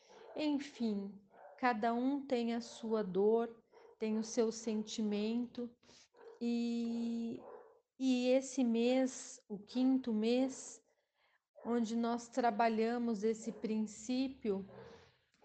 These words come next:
a cada semana com o seu enfoque, é...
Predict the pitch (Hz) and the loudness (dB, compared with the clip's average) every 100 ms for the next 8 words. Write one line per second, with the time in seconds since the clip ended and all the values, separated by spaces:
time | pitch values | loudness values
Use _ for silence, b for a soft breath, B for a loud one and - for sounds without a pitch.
0 | - - - 247 247 277 262 269 269 277 | -20 -12 0 0 2 2 4 2 0 0
1 | 240 233 240 262 247 - 233 233 226 - | 2 2 2 2 0 0 0 0 -2 0
2 | 240 226 220 220 - 220 233 262 - - | 2 2 0 -4 -2 2 2 2 -4 -10
3 | - 208 - _ _ _ _ _ - 220 | -10 -10 -16 _ _ _ _ _ -8 -6
4 | 208 208 202 196 196 202 196 202 208 214 | -4 -6 -6 -8 -10 -10 -10 -10 -12 -12
5 | 240 - | -14 -16